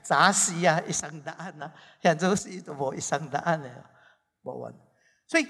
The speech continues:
真侪时阵，咱基督徒活伫即款的时代内面啊，咱叫做啥物啊？见怪不怪了。啊，逐个人都安尼创啊，啊，不要紧咯。啊，更较惨的人就是啥物啊？同流合污了。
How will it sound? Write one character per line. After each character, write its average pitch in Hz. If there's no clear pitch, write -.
真 285
侪 277
时 254
阵， 254
咱 277
基 247
督 240
徒 220
活 220
伫 196
即 -
款 262
的 226
时 -
代 175
内 135
面 135
啊， 135
咱 202
叫 214
做 208
啥 190
物 175
啊？ 196
见 202
怪 170
不 139
怪 147
了。 113
啊， 226
逐 180
个 175
人 190
都 208
安 180
尼 185
创 180
啊， 165
啊， 160
不 139
要 143
紧 165
咯。 143
啊， 180
更 262
较 302
惨 302
的 277
人 226
就 226
是 202
啥 -
物 220
啊？ 226
同 233
流 202
合 156
污 185
了。 175